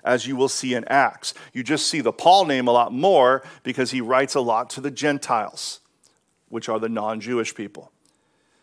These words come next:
But with that said, I said this is a lot more about God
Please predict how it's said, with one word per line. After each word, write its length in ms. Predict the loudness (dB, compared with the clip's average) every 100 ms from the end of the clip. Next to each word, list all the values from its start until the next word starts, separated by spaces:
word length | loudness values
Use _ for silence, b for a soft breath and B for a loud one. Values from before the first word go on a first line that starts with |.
| _
But 480 | 4 4 -2 _ -20 -20 _ _ _ -4
with 160 | 2 6
that 180 | 6 6
said, 220 | 6 6
I 60 |
said 240 | 4 2 2
this 180 | 0 0
is 60 |
a 60 | 2
lot 220 | 4 4
more 120 | 2
about 260 | 4 2 2
God 320 | 4 4